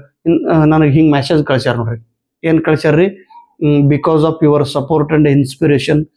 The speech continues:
influence me a lot, sir. Thank you ಅಣ್ಣ." <laughs> ಹ್ಮ್, ಅವ್ರಿಗೆ certificate ಕೊಟ್ಟಾರ ನೋಡ್ರಿ ಉಮೇಶ್ sir ಅವ್ರಿಗೆ.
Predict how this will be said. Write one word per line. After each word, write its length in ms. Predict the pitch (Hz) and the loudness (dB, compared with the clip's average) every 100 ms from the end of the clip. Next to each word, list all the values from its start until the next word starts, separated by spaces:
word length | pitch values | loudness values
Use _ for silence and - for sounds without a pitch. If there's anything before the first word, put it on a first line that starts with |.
| _ _ - | _ _ -2
influence 460 | 151 151 170 165 160 165 | 0 0 0 0 2 2
me 40 | |
a 100 | 143 | 2
lot, 200 | 139 139 | 0 -2
sir. 280 | 139 139 131 - - _ - | -4 -2 -4 -6 -20 _ -4
Thank 180 | 143 143 | -2 2
you 100 | 151 | 2
ಅಣ್ಣ." 120 | 139 | 2
<laughs> 1800 | 151 - - _ _ _ _ _ _ _ _ _ - 127 208 - - - - _ - - - 160 147 - - - _ - | 0 -2 -14 _ _ _ _ _ _ _ _ _ -14 -6 -4 -2 -4 -6 -8 _ -20 -20 -4 -2 -2 -6 -20 -20 _ -4
ಹ್ಮ್, 120 | 147 127 - _ - | -2 -2 -6 _ -4
ಅವ್ರಿಗೆ 200 | 151 143 | -2 0
certificate 460 | 147 139 156 135 - | 0 0 0 -2 -2
ಕೊಟ್ಟಾರ 240 | 123 117 | -4 -2
ನೋಡ್ರಿ 300 | 113 - _ _ _ 139 | -2 -6 _ _ _ -2
ಉಮೇಶ್ 240 | 143 135 | -2 0
sir 160 | 135 120 | -2 -2
ಅವ್ರಿಗೆ. 360 | 113 113 _ | -2 -6 _